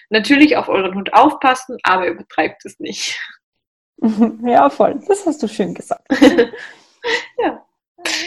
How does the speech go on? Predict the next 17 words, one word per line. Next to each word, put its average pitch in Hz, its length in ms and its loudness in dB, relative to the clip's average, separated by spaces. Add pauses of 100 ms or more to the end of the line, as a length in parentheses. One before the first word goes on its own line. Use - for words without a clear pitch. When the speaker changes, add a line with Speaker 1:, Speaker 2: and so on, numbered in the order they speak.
(240)
Speaker 2:
Genau. 180 600 -4
Ja, 254 340 4
das 247 200 -6
war's 269 200 2
dann 453 140 -4
eigentlich 233 320 -2
für 226 200 -4
heute. 254 580 4
Also 247 380 2
wir 254 140 -2
haben 220 180 -2
jetzt 247 200 -4
die 233 100 -6
Themen 240 400 -2
durchgemacht, 226 640 -2
was 220 220 -2
man 220 500 -6